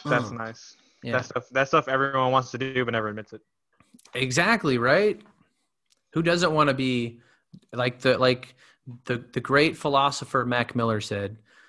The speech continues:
Speaker 2: "I just want the coke dealer house with the velvet rug." Like, who doesn't really want that? Who doesn't wanna wear obnoxious Versace clothing without buttoning it up all the way and wear, like,
Speaker 1: Uh,
Speaker 2: Gucci
Speaker 1: who wants to wear
Speaker 2: flip-flops?
Speaker 1: the ugliest fucking, uh, was it Balenciaga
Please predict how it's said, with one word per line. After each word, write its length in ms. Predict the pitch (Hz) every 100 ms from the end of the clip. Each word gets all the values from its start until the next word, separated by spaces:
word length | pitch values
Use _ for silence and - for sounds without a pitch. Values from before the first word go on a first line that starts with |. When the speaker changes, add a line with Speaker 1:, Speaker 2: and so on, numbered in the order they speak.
| _ -
Speaker 2:
"I 80 |
just 140 | 123 120
want 140 | 135
the 80 | 131
coke 300 | - 139 139
dealer 260 | 135 131 120
house 380 | 117 110 107 -
with 80 |
the 80 | 113
velvet 320 | 113 117 120
rug." 300 | 127 131 101 - _
Like, 120 | - -
who 60 |
doesn't 240 | 147 143 127
really 200 | 143 135
want 280 | 127 147
that? 180 | - - _ _ _ _ _ _
Who 120 | - 143
doesn't 260 | 156 156
wanna 200 | 151 147
wear 440 | 135 139 135 127 -
obnoxious 520 | 127 123 123 123 127
Versace 560 | 123 123 - 117 117 113
clothing 420 | - 120 127 117
without 340 | 110 117 107 110
buttoning 340 | 117 123 117
it 80 | 113
up 200 | 117 120
all 160 | 113 107
the 80 |
way 260 | 101 101 98 - - -
and 160 | 110
wear, 120 | 117 127
like, 220 | 131 131
Speaker 1:
Uh, 360 | 131 131 135 139
Speaker 2:
Gucci 40 |
Speaker 1:
who 60 | 165
wants 200 | 175 170
to 60 | 165
wear 180 | 160 151
Speaker 2:
flip-flops? 100 | 127
Speaker 1:
the 240 | 143 139 -
ugliest 720 | 143 147 147 143 143 - -
fucking, 520 | 135 127 135 127 127
uh, 600 | 117 117 117 117 117 117
was 220 | 120 120
it 80 | 117
Balenciaga 640 | 120 123 123 127 135 135